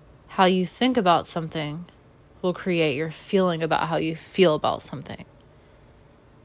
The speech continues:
And your feelings create your actions. And whatever action you take,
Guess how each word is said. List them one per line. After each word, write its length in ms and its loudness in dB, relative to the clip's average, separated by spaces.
And 140 0
your 140 0
feelings 720 4
create 460 0
your 180 0
actions. 1040 0
And 120 -8
whatever 420 4
action 440 4
you 120 4
take, 600 4